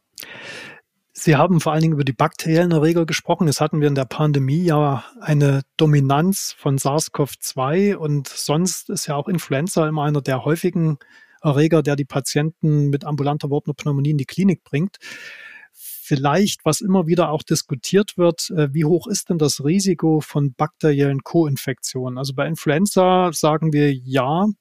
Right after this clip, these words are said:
das ist häufig, das erhöht auch die Sterblichkeit. Bei sars cov zwei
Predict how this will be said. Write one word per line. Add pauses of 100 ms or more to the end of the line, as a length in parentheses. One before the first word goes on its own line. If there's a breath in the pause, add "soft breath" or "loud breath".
(120)
das
ist
häufig,
das
erhöht
auch
die
Sterblichkeit.
Bei
sars
cov
zwei